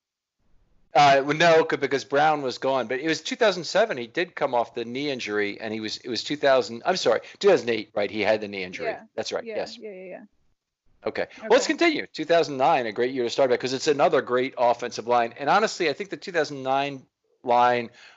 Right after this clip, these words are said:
Speaker 1: was the best. And I'm also gonna say, I think, despite the fact they only went nine and seven during the regular season, I think the two thousand nine team was the best of the oh eight to twelve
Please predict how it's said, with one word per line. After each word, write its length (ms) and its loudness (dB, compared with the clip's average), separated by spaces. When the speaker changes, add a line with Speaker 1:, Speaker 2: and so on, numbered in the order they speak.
Speaker 1:
was 320 2
the 120 -2
best. 680 0
And 80 -4
I'm 80 2
also 240 0
gonna 160 -2
say, 200 0
I 180 2
think, 340 -8
despite 300 -4
the 60 -10
fact 200 2
they 80 -2
only 180 0
went 200 0
nine 300 0
and 120 -6
seven 300 0
during 120 -6
the 80 -10
regular 240 -2
season, 400 -8
I 140 -2
think 160 -10
the 80 -14
two 160 -12
thousand 340 0
nine 340 -2
team 520 -10
was 200 -2
the 120 -2
best 440 2
of 260 -4
the 220 -10
oh 200 -2
eight 340 -6
to 100 -12
twelve 600 0